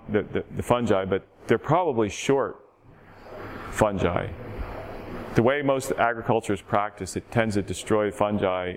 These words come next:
and it, and it encourages bacterial growth. Um,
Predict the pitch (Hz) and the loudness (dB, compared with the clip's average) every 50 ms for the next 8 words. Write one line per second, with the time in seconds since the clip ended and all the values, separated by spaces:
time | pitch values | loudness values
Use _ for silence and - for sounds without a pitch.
0 | - - - 95 90 90 87 - - - 92 92 95 - 90 95 - - 113 104 | -8 -6 -4 -2 -2 -2 -2 -4 -4 -2 -2 -2 -2 -2 -2 -2 0 2 2 2
1 | 101 90 90 85 82 - - 92 87 - - - 101 98 95 95 92 87 95 90 | 2 2 -2 -2 0 0 0 0 0 -2 0 2 2 2 2 0 0 -2 -2 -2
2 | 90 90 87 - - - _ - - - - - - - - - - - - - | -2 -2 -2 -6 -10 -20 _ -20 -20 -20 -20 -20 -18 -16 -16 -14 -14 -12 -6 0
3 | - 95 92 92 90 87 87 85 | 2 2 2 2 2 2 0 0